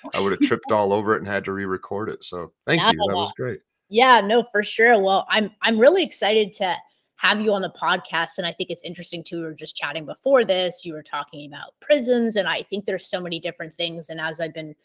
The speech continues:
Speaker 2: listening to your podcast more, I think we share a lot of similar views. And one thing that I love about podcasts is, like,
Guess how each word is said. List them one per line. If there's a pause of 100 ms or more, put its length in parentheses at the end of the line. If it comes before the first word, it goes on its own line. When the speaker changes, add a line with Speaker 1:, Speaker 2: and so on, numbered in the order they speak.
(260)
Speaker 2:
listening
to
your
podcast
more,
I
think
we
share
a
lot
of (160)
similar
views. (640)
And (160)
one
thing
that
I
love
about
podcasts
is,
like,